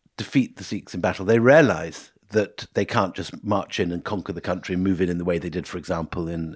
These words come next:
uh, in, in Tipu's kingdom in the south, 'cause they realize that the Sikhs are united against them and, and that, that it'll, it'll be a disaster. So they come across, they come across, they create a very sort of clever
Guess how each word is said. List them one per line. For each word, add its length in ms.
uh, 280
in, 380
in 240
Tipu's 380
kingdom 360
in 120
the 40
south, 320
'cause 100
they 100
realize 340
that 180
the 80
Sikhs 320
are 40
united 540
against 320
them 260
and, 240
and 280
that, 260
that 140
it'll, 280
it'll 240
be 180
a 60
disaster. 680
So 200
they 120
come 240
across, 300
they 200
come 160
across, 240
they 220
create 240
a 40
very 140
sort 180
of 60
clever 600